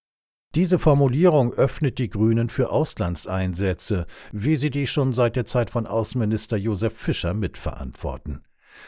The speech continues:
Dass diese Militäreinsätze zum Zerfall einer ganzen Weltregion zwischen dem Golf, Mali und dem Balkan wesentlich beigetragen haben,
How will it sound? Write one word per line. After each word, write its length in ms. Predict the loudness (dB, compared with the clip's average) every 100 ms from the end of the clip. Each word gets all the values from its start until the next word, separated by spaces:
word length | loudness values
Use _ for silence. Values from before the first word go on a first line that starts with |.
| -4 0
Dass 180 | 0
diese 260 | 0 -2 0
Militäreinsätze 1200 | 0 -2 -2 -2 -2 -2 -4 -2 -2 -2 -2 -4
zum 240 | -4 -6
Zerfall 540 | -4 -6 -2 0 0 0
einer 220 | -4 -4
ganzen 400 | -4 -4 -6 -2
Weltregion 880 | 0 0 -2 -6 -4 -2 0 0 -2
zwischen 300 | -8 -8 -8
dem 160 | -8
Golf, 500 | -4 0 0 0 -6
Mali 400 | -6 -4 -4 -4
und 160 | -6 -8
dem 120 | -6
Balkan 640 | -2 -2 -2 -2 -2 -2 -4
wesentlich 520 | -4 -4 -8 -6 -2
beigetragen 720 | -2 -2 -4 -2 -2 -2 0
haben, 340 | 0 0 -2